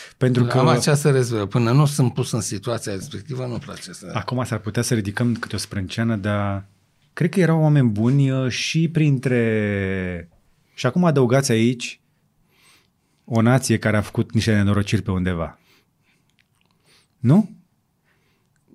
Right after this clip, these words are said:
Speaker 2: Da, eu știu, uh,
Speaker 1: Și printre ăia, și
Speaker 2: Da.
Speaker 1: printre ăialalți.
Speaker 2: Păi da, dar una este mulțimea, alta sunt indivizii. Indivizii
Speaker 1: Exact.
Speaker 2: izolați pot fi,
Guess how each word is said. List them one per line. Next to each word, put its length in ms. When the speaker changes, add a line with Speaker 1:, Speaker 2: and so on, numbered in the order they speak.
Speaker 2:
Da, 440
eu 80
știu, 440
uh, 420
Speaker 1:
Și 220
printre 680
ăia, 420
și 160
Speaker 2:
Da. 60
Speaker 1:
printre 320
ăialalți. 600
Speaker 2:
Păi 180
da, 180
dar 220
una 260
este 320
mulțimea, 520
alta 340
sunt 260
indivizii. 600
Indivizii 340
Speaker 1:
Exact. 220
Speaker 2:
izolați 460
pot 220
fi, 380